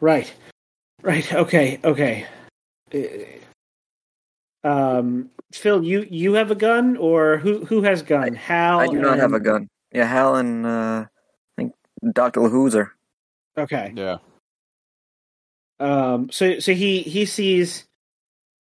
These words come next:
Speaker 1: he sees that Hal has a gun, and he says, "Oh, okay. Maybe you can keep me safe."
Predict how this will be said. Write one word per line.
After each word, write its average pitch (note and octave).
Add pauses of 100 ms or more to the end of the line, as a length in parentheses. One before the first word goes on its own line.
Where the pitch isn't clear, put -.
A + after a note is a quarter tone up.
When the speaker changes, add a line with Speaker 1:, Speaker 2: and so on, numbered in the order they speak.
(120)
Speaker 1:
he F#3
sees F#3
that F3
Hal F3
has E3+
a D3+
gun, D3+
and D3+
he D3
says, C#3+
"Oh, C#3+ (680)
okay. C3 (1080)
Maybe D3+
you D#3+
can D#3
keep D3
me C3+
safe." B2